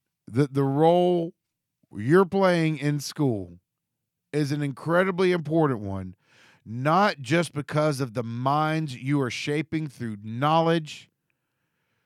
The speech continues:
but the minds and the emotions you are shaping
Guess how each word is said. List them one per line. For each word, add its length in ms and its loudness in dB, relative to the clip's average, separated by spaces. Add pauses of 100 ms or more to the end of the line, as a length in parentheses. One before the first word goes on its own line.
(1000)
but 140 -4
the 100 -2
minds 760 2 (340)
and 480 -4
the 200 -10
emotions 880 -2
you 280 0
are 140 -2
shaping 880 -4